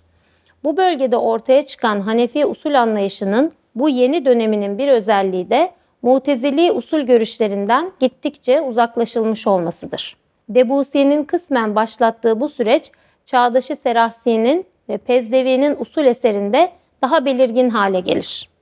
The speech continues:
Serahsi ve Pezdevi'nin kaleme aldıkları usul eserleri hem Debusi'nin usulüne hem de birbirlerine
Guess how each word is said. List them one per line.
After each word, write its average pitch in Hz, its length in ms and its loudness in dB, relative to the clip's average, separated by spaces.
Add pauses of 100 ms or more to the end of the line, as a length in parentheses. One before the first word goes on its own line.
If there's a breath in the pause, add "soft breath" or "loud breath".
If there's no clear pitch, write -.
(500 soft breath)
Serahsi 311 720 0
ve 285 100 2
Pezdevi'nin 285 720 0
kaleme 269 340 0
aldıkları 226 500 0
usul 220 260 -6
eserleri 254 720 2 (300)
hem 330 320 0
Debusi'nin 262 680 2
usulüne 269 600 0 (220)
hem 320 280 0
de 240 160 2
birbirlerine 240 840 0